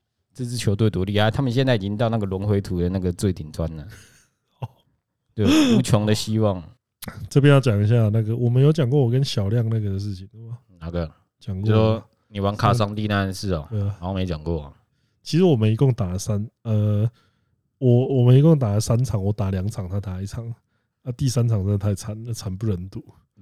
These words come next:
Speaker 1: 不意外啊。
Speaker 2: 就是我真的不应该选卡桑蒂这个角色，我应该选盖伦啊，那个 <laughs> 沃维克啊。
Speaker 1: 鳄鱼啊，超越维景鳄鱼啊。
Speaker 2: 欸，没有欸，鳄鱼，我觉得鳄鱼其实也是蛮，蛮吃技巧的啊。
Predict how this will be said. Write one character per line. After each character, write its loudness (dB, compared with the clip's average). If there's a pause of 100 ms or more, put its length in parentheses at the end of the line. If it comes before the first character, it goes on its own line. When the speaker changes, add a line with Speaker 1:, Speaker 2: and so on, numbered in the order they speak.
(100)
Speaker 1:
不 -10
意 -2
外 0
啊。 -8
Speaker 2:
就 -4
是 2
我 2
真 0
的 4
不 0
应 0
该 0
选 -6
卡 -10
桑 -10
蒂 -8
这 -10
个 -12
角 -16
色， -8
我 -2
应 -4
该 0
选 -4 (100)
盖 0
伦 -4
啊， -4 (1000)
那 -20
个 -4 (100)
<laughs> -6
沃 4
维 -4
克 -4
啊。 -4
Speaker 1:
鳄 6
鱼 4
啊， 4
超 2
越 6
维 4
景 -4
鳄 0
鱼 -12
啊。 -12
Speaker 2:
欸， -6
没 -2
有 4
欸， 4
鳄 6
鱼， 4 (100)
我 -2
觉 -2
得 0
鳄 6
鱼 10
其 0
实 2
也 4
是 0
蛮， -2 (240)
蛮 -4
吃 0
技 -2
巧 -4
的 -6
啊。 -8